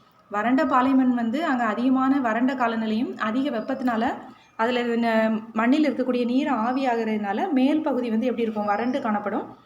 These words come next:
மேலும் அந்த பகுதியில வந்து தாவரங்கள் வளராது, அதனால இலை மட்கு சத்தும் கம்மியாக இருக்கும் அப்படின்னு சொல்லியிருக்காங்க.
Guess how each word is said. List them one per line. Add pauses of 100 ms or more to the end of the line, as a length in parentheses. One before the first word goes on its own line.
(300)
மேலும்
அந்த
பகுதியில
வந்து
தாவரங்கள்
வளராது,
அதனால
இலை
மட்கு
சத்தும்
கம்மியாக
இருக்கும்
அப்படின்னு
சொல்லியிருக்காங்க.